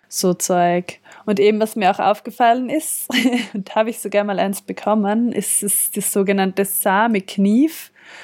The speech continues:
also ein Sami-Messer. Das haben wirklich viele Norweger, jedenfalls im Norden. Das ist halt so ein Allzweckmesser zum, keine Ahnung, Brot schneiden, Käse schneiden, gibt's größere, mit denen man auch Äste schneiden kann, theoretisch. Also wenn man irgendwo auf Tour geht,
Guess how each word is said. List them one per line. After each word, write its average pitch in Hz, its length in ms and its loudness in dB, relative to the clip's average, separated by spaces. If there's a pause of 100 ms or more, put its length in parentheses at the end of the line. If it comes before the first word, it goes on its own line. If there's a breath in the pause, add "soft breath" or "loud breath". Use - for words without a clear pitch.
(200 loud breath)
also 214 180 -2
ein 202 120 2
Sami-Messer. 208 1160 2 (540 loud breath)
Das - 200 -6
haben 202 180 2
wirklich 208 280 -4
viele 190 560 2
Norweger, 190 560 2
jedenfalls 196 400 -2
im 185 140 0
Norden. 190 420 0 (460 loud breath)
Das - 140 -10
ist 196 140 -4
halt 190 160 0
so 202 80 0
ein 185 480 0
Allzweckmesser 165 1700 -4
zum, 175 420 -4
keine - 220 -6
Ahnung, 170 280 -4
Brot 185 300 -2
schneiden, 175 280 -4
Käse 196 300 -2
schneiden, 196 380 -2
gibt's - 240 -8
größere, 185 500 0
mit 180 220 -2
denen 180 160 -2
man 175 260 2
auch - 160 -16 (260)
Äste 240 380 0
schneiden 226 380 0
kann, 220 240 0
theoretisch. 208 460 2
Also 214 180 0
wenn 208 120 4
man 202 100 4
irgendwo 202 200 2
auf 196 180 0
Tour 226 300 0
geht, 214 400 0